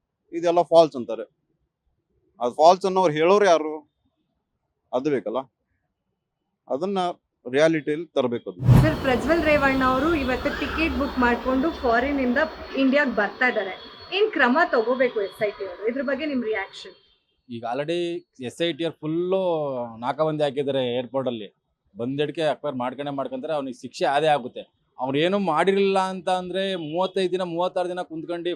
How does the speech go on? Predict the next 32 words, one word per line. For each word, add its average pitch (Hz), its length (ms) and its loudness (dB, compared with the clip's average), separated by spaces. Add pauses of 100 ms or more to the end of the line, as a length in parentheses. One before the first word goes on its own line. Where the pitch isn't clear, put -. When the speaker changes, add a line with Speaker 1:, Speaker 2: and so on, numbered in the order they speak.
Speaker 3:
ಫಾರಿನಲ್ಲಿ 170 340 -4
ಕುಂತ್ಕೊಂಡು, 165 440 -6 (560)
ಆ, - 20 -6 (380)
ತಲೆಮರೆ 165 400 0
ಮರೆಸ್ಕೊಳ್ಳೋ 147 320 -2
ಅವಶ್ಯಕತೆ 147 440 -6
ಇರಲಿಲ್ಲ. 139 260 -4 (180)
ಬಂದು 190 280 -4
ಫೇಸ್ 202 260 -4
ಮಾಡ್ಬೇಕಿತ್ತು. 147 380 -6
ನಾನೇನು 160 280 -8
ಮಾಡಿರಲಿಲ್ಲ, 156 420 -2 (340)
ನಾನೆಲ್ಲ 160 260 -4 (100)
ಇಲ್ಲ 156 100 -2 (500)
ಸರ್ಕಾರದವ್ರು 160 500 0
ನನ್ನ 151 160 -8
ಮೇಲೆ 151 120 -4 (100)
ಪಿತೂರಿ 160 340 -6
ಮಾಡ್ತಾ 147 240 -6
ಇದ್ದಾರೆ 147 280 -4
ಅನ್ನೋದು 151 280 -10 (280)
ಏನೋ 180 120 0
ಒಂದು 170 100 0
ಹೇಳಿಕೆ 180 200 0
ಕೊಡಬೇಕಿತ್ತು. 143 440 -4 (340)
ಅವ್ನೇನು 170 280 -2
ಹೇಳಿಕೆ 202 240 0
ಕೊಡ್ದಲೇ 190 280 0 (140)
ಫಾರಿನಲ್ಲಿ 180 380 -4
ಕುಂತ್ಕೊಂಡು 180 400 -6 (100)
ಇವತ್ತು 180 260 -6
ಬರ್ತೀನಿ, 175 240 -6